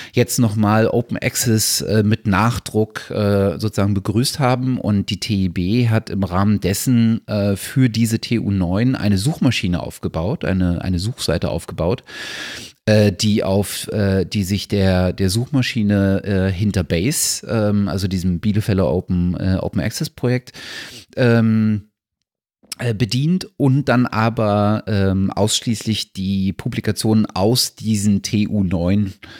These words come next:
äh, Mitgliedern, ähm, als Suchergebnisse liefert, ne? Also auch, auch hier wieder ein Stück mehr, ähm, jetzt natürlich auf diese neuen, äh, ähm, Mitgliedsuniversitäten, äh, zugeschnitten, aber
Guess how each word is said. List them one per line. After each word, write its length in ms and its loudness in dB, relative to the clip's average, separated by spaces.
äh, 240 4
Mitgliedern, 920 2
ähm, 640 0
als 180 -4
Suchergebnisse 680 0
liefert, 500 -12
ne? 260 -2
Also 240 -2
auch, 240 -8
auch 200 -4
hier 280 2
wieder 540 2
ein 240 0
Stück 280 -2
mehr, 400 4
ähm, 800 2
jetzt 380 -4
natürlich 540 0
auf 180 0
diese 340 0
neuen, 640 2
äh, 720 -6
ähm, 720 -12
Mitgliedsuniversitäten, 1400 -2
äh, 240 0
zugeschnitten, 800 0
aber 440 -2